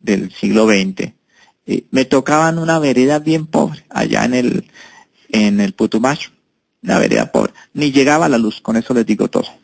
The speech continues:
No había luz, no había electricidad, no había nada. Había solamente un desaliento a la gente, un desánimo, porque donde no hay luz no hay progreso. Pero allí el Señor me llevó y me colocó, iba por un mes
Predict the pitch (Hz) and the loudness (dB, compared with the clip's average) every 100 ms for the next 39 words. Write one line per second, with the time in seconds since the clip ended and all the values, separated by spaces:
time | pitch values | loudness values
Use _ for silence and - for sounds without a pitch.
0 | _ _ - - - _ 127 123 135 131 | _ _ -20 -20 -20 _ -2 0 2 2
1 | 117 147 143 117 110 113 - 110 - 117 | 4 4 2 2 2 2 -2 -6 -2 -2
2 | 131 139 139 107 90 - _ _ _ _ | 0 -2 0 -2 -2 -10 _ _ _ _
3 | _ _ - _ _ - - 131 165 185 | _ _ -20 _ _ -4 -4 -2 0 0
4 | - - - 160 165 175 156 127 120 113 | -2 -6 -8 -2 0 0 -2 -4 -2 -4
5 | - _ _ 156 160 170 - 131 123 147 | -6 _ _ -4 0 -2 0 -2 0 -2
6 | 143 143 - - - 175 170 - _ _ | -4 -4 -4 -4 -4 -6 -8 -18 _ _
7 | _ - 147 147 151 - 147 143 170 - | _ -6 -4 0 -2 0 -2 -2 -4 -4
8 | - _ _ _ _ 123 - 120 113 110 | -8 _ _ _ _ -8 -2 2 2 2
9 | 113 127 143 143 139 131 - - - 160 | 0 2 2 2 2 0 -2 -2 0 -2
10 | - - _ _ _ _ _ _ _ - | -4 -14 _ _ _ _ _ _ _ -2
11 | 247 120 120 175 226 - - _ 143 143 | 0 2 2 0 0 -8 -20 _ -4 -4
12 | 147 151 170 196 160 143 185 - - _ | -2 0 2 4 4 4 2 -2 -14 _
13 | - 143 131 139 123 - 143 - - - | -2 0 2 4 2 2 0 -2 -16 -20
14 | _ 151 170 165 143 151 185 | _ 2 2 2 2 2 2